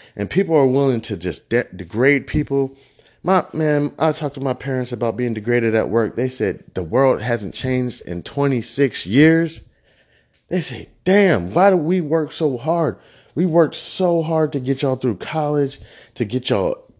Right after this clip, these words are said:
transportation, cars so that y'all can get to college and get jobs. And we, we, we do so much. And to hear that you're still going through it, it's like, what just happened?" And I'm like, "You know, Mom and Dad, don't worry.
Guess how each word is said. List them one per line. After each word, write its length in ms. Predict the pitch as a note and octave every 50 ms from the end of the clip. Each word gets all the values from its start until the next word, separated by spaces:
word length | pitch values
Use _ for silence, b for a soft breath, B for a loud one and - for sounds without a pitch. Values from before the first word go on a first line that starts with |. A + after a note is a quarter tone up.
| _ _
transportation, 1080 | - - - D3 C3+ - - F#2+ - - - E3+ D#3+ D#3 D3+ - - D#3 D3+ D3 D3 C#3+
cars 420 | - - C#3 D3 D3 D3+ D3+ C#3+
so 100 | - C3+
that 180 | A#2+ A2 G#2+ -
y'all 120 | B2 A#2+
can 200 | A#2 A2+ G2+ D2+ D2+
get 200 | F2 A#2 - -
to 60 | C3
college 420 | - - D#3 C#3+ D3 D#3 D#3 C3+ A#2+
and 200 | D#2+ D2 C#2 -
get 240 | - C3 E3 - A2+
jobs. 560 | A2+ C3 B2+ C3 C3 C#3+ D3 C3+ - - B B B B B B B B B
And 320 | F2+ F#2 F2+ F2 F2 -
we, 220 | - F#2 G2 F#2+ E2+
we, 420 | - - G2+ G2 F2+ E2+ D2+ -
we 200 | - E2 G2 F#2+
do 260 | E2 D#2+ B2 C#3 D#3+ D#3
so 380 | - - - - E3+ E3+ F3
much. 520 | E3+ D#3+ E3+ E3 B2+ E2 - - - - - b b b b b b b b
And 120 | - G#2+ G2+
to 100 | - G#2+
hear 760 | F#2+ - - - - F#3 G3 G3+ G3 F3 C3 F#2 D#2 C#2+ - _ _ _ _
that 200 | _ A#2 A2 -
you're 140 | - F3 F#3+
still 560 | F#3 - - - - - - - A#3 A3+ G#3+
going 340 | F3 D#3+ D#3+ C#3 A#2 G#2+ F#2
through 280 | - _ G#2+ F#2+ F2+ F2
it, 120 | F2+ - b b b b b b b b b
it's 240 | E3+ F3+ - -
like, 280 | E3+ E3+ E3+ E3 D#3 -
what 400 | C#3 C#3 C#3 F3+ G3+ G3 - -
just 300 | - - E3+ E3+ D3+ C#3
happened?" 500 | E3+ G3 G3+ F#3+ F3 - - F#2 - -
And 120 | - G2 A#2+
I'm 100 | B2+ B2+
like, 160 | A#2+ G#2 F#2+
"You 340 | F#2+ A2 A2 - - A2+ G#2+
know, 120 | G#2 G2
Mom 220 | G2 G#2 A2+ A#2 A2
and 60 | G2+
Dad, 320 | A#2 A2 G#2+ G2 - b b b b b b b
don't 260 | - A2+ A2+ A#2+ A2
worry. 380 | G2 A2+ A#2 G#2+ F2+ D2+ - -